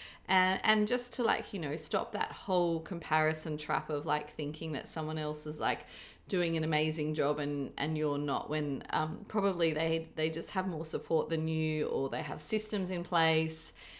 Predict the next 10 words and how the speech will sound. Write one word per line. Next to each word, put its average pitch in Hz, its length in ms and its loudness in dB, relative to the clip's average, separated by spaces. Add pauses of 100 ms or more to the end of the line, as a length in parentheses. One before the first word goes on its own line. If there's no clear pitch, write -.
(160)
Um, 147 560 2
no, 185 480 2
no 170 280 -4
one 156 260 -4
here 156 460 0
is, 156 120 -2
like, 160 180 -8
a - 20 -18
superhero. - 800 -6
So 196 240 4